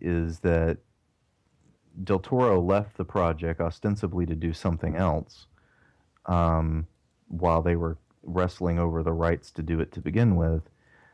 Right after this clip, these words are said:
Then Peter Jackson became associated with it again, and I can only imagine,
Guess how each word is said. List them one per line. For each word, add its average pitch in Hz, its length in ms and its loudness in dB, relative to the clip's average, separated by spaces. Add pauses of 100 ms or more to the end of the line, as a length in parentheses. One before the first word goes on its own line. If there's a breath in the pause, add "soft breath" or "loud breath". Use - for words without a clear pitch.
(160 soft breath)
Then 120 220 2
Peter 104 260 2
Jackson 131 480 2
became 104 320 2
associated 87 640 0
with 82 120 -2
it 82 80 0
again, 87 540 4 (440 soft breath)
and 95 120 2
I 101 80 2
can 117 180 2
only 143 300 4
imagine, 85 680 2